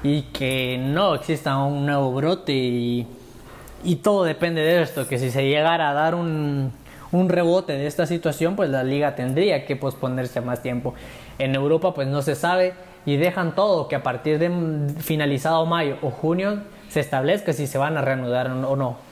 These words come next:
La Champions, la Eurocopa y todo eso, pues tiene una fecha, no tiene una fecha en específico,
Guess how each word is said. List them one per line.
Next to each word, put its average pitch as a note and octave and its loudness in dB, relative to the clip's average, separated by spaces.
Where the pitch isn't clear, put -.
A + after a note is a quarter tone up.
La B2+ 0
Champions, C#3+ -2
la B2+ 2
Eurocopa C#3 0
y - -2
todo C#3 0
eso, D3+ -2
pues C#3+ 0
tiene D3+ 0
una C#3+ 0
fecha, C#3 0
no E3+ -2
tiene E3+ 2
una D#3+ 0
fecha D#3 0
en C#3 -2
específico, D3 -2